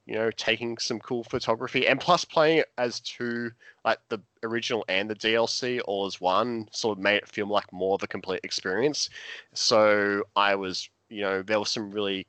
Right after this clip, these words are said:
cool stuff they did, you know, with, like, the level design, which works well for photography, and it has some great music, and it has, like, a giant fish, which is, like, dolphin, which is, like, a D J,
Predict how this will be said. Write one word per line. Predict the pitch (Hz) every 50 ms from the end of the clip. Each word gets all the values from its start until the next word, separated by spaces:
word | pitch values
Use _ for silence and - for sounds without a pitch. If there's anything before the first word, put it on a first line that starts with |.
| - -
cool | - - 113 101 95 95 98 95 95
stuff | - - - - 104 98 90 -
they | - 110 98
did, | 95 98 95 98 98 - - _ - - - - - _ _ _
you | - - 107
know, | 98 92 95 95
with, | 95 95 95 95 - - - _ _ _ -
like, | 101 101 - _ _ _ _ -
the | 113
level | 101 95 90 87 90 87 92 90 90 98 104 101
design, | 95 98 101 - 104 101 104 104 104 104 98
which | 95 98 95 - - - - - _ _ _ -
works | 104 95 92 - - - -
well | 92 90 90
for | - -
photography, | 113 - - - - 101 101 - 113 107 - - 110 107 107 104 98
and | 90 90 90 90 - - - - - - _ _ _ _ _ _ _ - -
it | 123
has | - - 151 135 -
some | - - 151
great | 127 - 127 120 123 123 _ _ _ _ _ -
music, | 104 101 104 107 104 - 113 - - 139 _ _ _ _ -
and | 120 113
it | -
has, | - - 123 117 -
like, | 156 -
a | 123
giant | - - - 104 104 107 - _ _
fish, | - - 104 95 101 - - - - - - _
which | - 98 98 - -
is, | 104 95 - -
like, | 110 110 104 -
dolphin, | - 101 101 110 - - 131 120 117 117 117
which | - 123 117 -
is, | 131 113
like, | 110 -
a | 117 101
D | - - 95 87 95
J, | 92 - 92 95 95 95 92